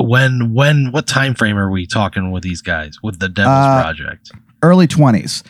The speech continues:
Speaker 1: Oh,
Speaker 2: What they
Speaker 1: fuck,
Speaker 2: were,
Speaker 1: okay.
Speaker 2: yeah, so The Devil's Project, they were a group of, like, ministers who decided to start, uh, like, like, like a band. Uh, and they'd travel around and they would, uh, pr-, you know, through their, their music, warn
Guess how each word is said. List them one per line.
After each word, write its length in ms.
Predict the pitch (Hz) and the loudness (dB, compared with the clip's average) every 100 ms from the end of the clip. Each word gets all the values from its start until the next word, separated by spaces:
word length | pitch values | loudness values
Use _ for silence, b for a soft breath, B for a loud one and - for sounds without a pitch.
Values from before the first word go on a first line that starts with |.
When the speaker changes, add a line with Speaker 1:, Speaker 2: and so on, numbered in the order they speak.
| - | -4
Speaker 1:
Oh, 200 | 135 - | -2 0
Speaker 2:
What 100 | - 120 | 2 4
they 80 | |
Speaker 1:
fuck, 60 | 175 | 4
Speaker 2:
were, 220 | 185 233 | 4 4
Speaker 1:
okay. 260 | 233 85 82 | 2 0 0
Speaker 2:
yeah, 220 | 190 185 | 2 4
so 220 | 147 202 185 | 4 4 4
The 120 | 156 | 4
Devil's 320 | 220 277 220 | 2 2 0
Project, 560 | 196 180 160 151 151 123 | 2 2 2 2 2 2
they 120 | 170 | 2
were 140 | 202 | 4
a 60 | 208 | 4
group 340 | 160 165 170 - | 4 4 4 4
of, 260 | 139 127 | 2 4
like, 180 | 127 117 | 2 4
ministers 720 | 117 139 135 - 98 76 - B B B | 4 4 2 0 -4 -4 -10 B B B
who 260 | - 139 131 | 2 4 4
decided 640 | 131 - 156 156 147 104 | 4 2 4 4 2 0
to 180 | - 123 | 0 -2
start, 480 | - 135 131 127 | 0 2 2 0
uh, 520 | 120 110 104 101 98 - - | 0 2 2 2 0 -2 -2
like, 180 | 110 101 | -2 0
like, 160 | 110 | 0
like 160 | 101 107 | 0 0
a 40 | |
band. 460 | 92 120 120 87 85 b b b - | 0 0 0 0 -2 b b b 0
Uh, 200 | 110 107 | 2 4
and 80 | 120 | 2
they'd 80 | 117 | 2
travel 400 | - 151 147 165 | 2 2 4 4
around 500 | 131 127 120 120 - | 4 2 2 0 0
and 160 | 123 117 | 2 2
they 140 | 113 | 4
would, 320 | 104 101 101 87 | 2 2 2 0
uh, 320 | 95 95 92 | 0 0 -2
pr-, 300 | - - 117 | -4 -8 0
you 100 | 131 | 2
know, 220 | 113 95 | 2 0
through 220 | - 165 | 0 2
their, 240 | 165 147 131 | 4 4 2
their 160 | 113 | 2
music, 580 | 120 143 247 160 107 104 - | 4 4 4 2 0 -2 -6
warn 560 | 107 131 175 185 180 | -2 2 4 4 4